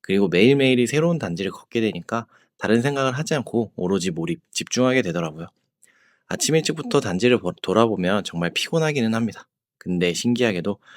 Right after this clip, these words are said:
아침에 걷고 나면 오히려 하루가 개운해지는 경우도 되게 많습니다. 정신이 맑아지는 경험도 있죠. 그리고 나 자신이 대견해집니다. 오늘도 임장을 다녀왔다. 그 작고 확실한 성취가 하루 전체의 리듬을 바꾸게 되더라고요. 그리고 제 인생도 조금은 바꿔주었습니다.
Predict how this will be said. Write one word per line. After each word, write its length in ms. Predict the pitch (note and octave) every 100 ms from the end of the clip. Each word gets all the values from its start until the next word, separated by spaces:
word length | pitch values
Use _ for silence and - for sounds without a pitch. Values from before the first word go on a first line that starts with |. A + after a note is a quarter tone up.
| - -
아침에 340 | F2 - G#2
걷고 380 | - F2 - A#2
나면 360 | F#2 F#2+ F#2 -
오히려 320 | F2 F2+ F2+
하루가 260 | A#2 A#2+ A#2
개운해지는 600 | - F2+ A2 G2 G2 F2+
경우도 340 | D#2+ D#2+ -
되게 180 | - F2
많습니다. 560 | D#2+ D2+ - D#2+ - _ _ _ _ -
정신이 380 | F2+ F#2 A2+ B2
맑아지는 520 | E2+ F2+ A#2+ B2+ B2
경험도 340 | F2 E2+ F2+ F2+
있죠. 280 | - E2 - _ _ _ _ _ _ _ -
그리고 420 | - A#2 G2+ G#2
나 160 | - F2+
자신이 420 | - - - G2
대견해집니다. 760 | E2+ E2+ F#2 F#2+ D#2+ D#2 - - _ _ - -
오늘도 380 | F#2+ A2 G#2+ A2
임장을 360 | F2+ G2+ G#2+
다녀왔다. 460 | F#2 F#2 E2+ - - _ _ _ -
그 180 | A#2
작고 360 | - - - A#2
확실한 400 | A#2 - C#3 C3+
성취가 540 | C#3+ D#3 - G#2+ G2 -
하루 160 | E3
전체의 400 | F#3 G2 F2 A2+
리듬을 320 | E2+ D#2 G2+ F#2+
바꾸게 420 | - - G#2+ A#2
되더라고요. 520 | E2+ F2 E2+ D#2+ E2 _ _ _ _
그리고 300 | - F#2+ G2+
제 160 | - A2
인생도 340 | F#2+ G2 A2+
조금은 320 | A#2+ F2+ G2+
바꿔주었습니다. 760 | F#2+ - G2 F2+ E2+ - D#2 -